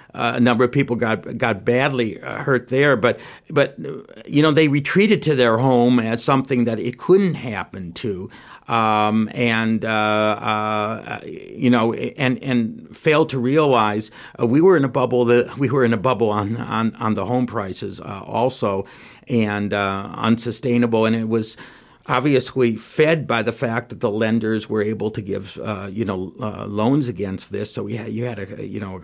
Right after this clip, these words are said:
uh, a, uh, a whole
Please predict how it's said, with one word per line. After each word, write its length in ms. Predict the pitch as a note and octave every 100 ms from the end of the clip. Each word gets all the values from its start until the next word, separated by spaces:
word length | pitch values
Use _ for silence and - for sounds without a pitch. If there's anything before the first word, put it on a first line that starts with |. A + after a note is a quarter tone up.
| -
uh, 180 | G2+ - - - - -
a, 400 | A2+ G#2+ F#2+ -
uh, 120 | - - D#2+ A#1+ - - - - - -
a 60 |
whole 520 | C#3+ - D3+ D#3 C3